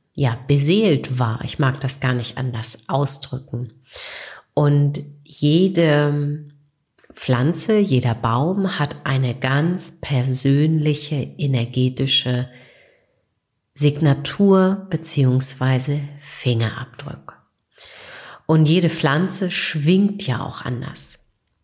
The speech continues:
Und ich möchte mit dir gleich einen kurzen Text teilen, den ich auf zweitausend Meter geschrieben habe,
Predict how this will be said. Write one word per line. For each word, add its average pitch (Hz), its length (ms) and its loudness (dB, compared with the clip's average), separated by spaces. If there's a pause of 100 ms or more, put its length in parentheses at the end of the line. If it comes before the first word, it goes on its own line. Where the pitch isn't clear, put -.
(920)
Und 175 120 2
ich 160 140 4
möchte 165 320 4
mit 160 220 4
dir 135 120 2
gleich 143 640 0
einen 135 220 -2
kurzen 170 420 0
Text 214 400 -2
teilen, 151 480 2 (540)
den 156 260 4
ich - 800 -2
auf - 140 -4
zweitausend 165 640 0
Meter 165 320 4
geschrieben 139 480 -2
habe, 156 300 -6